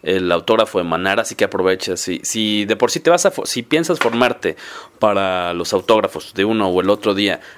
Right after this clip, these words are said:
pero te quedaste con las ganas de otro, otra firmita, podría ser una muy buena apuesta la, la pieza, porque como decíamos, son, son cien ejemplares. Esto, ¿cómo, cómo, pl-, platícanos un poquito de esta pieza? Siempre,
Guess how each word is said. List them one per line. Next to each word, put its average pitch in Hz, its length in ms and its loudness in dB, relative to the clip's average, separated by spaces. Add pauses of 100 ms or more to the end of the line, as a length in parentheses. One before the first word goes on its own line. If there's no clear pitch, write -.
(140)
pero 107 260 0
te 110 100 -4
quedaste 120 340 2
con 113 140 0
las 107 140 2
ganas 113 300 0
de 95 160 2
otro, 95 600 0 (180)
otra - 260 0
firmita, 110 540 -2
podría 110 300 2
ser 120 140 2
una 120 160 2
muy 117 140 0
buena 113 200 2
apuesta 107 400 0
la, 95 200 2
la 95 180 -4
pieza, 147 300 0
porque 95 280 -6
como 98 220 -4
decíamos, 110 340 -4
son, 110 300 -4 (340)
son 127 260 0
cien 131 300 0
ejemplares. 117 520 -2
Esto, 185 220 0
¿cómo, 196 200 4
cómo, 196 300 4
pl-, 151 300 2
platícanos 180 520 2
un 165 60 -2
poquito 151 260 0
de - 20 6
esta - 240 0
pieza? 127 280 0
Siempre, 131 420 2